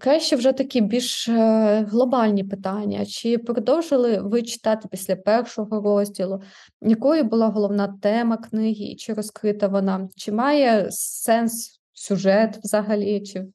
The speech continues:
все це, коротше, можна викинути? Ось, е, чи всередині історія не здавалася нудною? От, от бачите, вже більш глибинні запитання. Письменники можуть розносити в пух і прах.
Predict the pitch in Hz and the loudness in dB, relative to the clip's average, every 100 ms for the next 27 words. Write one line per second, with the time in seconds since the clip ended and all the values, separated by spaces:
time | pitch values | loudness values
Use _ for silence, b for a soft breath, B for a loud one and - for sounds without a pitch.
0 | _ - 202 202 - 208 202 196 196 196 | _ -14 -12 -12 -6 -6 -2 -2 -2 -2
1 | 196 185 202 185 190 196 196 B B B | -2 -2 -4 -6 -6 -10 -10 B B B
2 | B _ _ 208 202 196 196 - - 208 | B _ _ 2 4 2 0 -8 -2 0
3 | 202 208 262 247 - 220 220 262 254 214 | 0 -2 -6 -4 -2 -2 0 0 0 -2
4 | 202 208 208 202 202 196 202 196 196 190 | -2 -2 -2 -4 -4 -4 -4 -4 -6 -6
5 | 196 196 226 240 196 - 220 220 - 208 | -6 -2 0 0 -2 0 -2 -4 -10 -6
6 | 208 294 - 233 185 - 196 233 214 196 | 0 0 0 -6 -6 -6 -4 -2 -2 -4
7 | 202 240 - 214 226 226 190 170 175 190 | -4 -4 -2 0 2 2 0 -2 -6 -10
8 | 180 - 196 202 202 196 196 _ _ _ | -10 -8 -8 -8 -12 -16 -20 _ _ _
9 | _ _ _ _ _ b b b - 240 | _ _ _ _ _ b b b -2 0
10 | 415 453 - 277 311 302 - 247 247 254 | 2 2 2 2 2 0 0 0 0 -2
11 | 220 226 220 214 220 214 - 311 | 0 -2 0 -4 -4 -4 0 0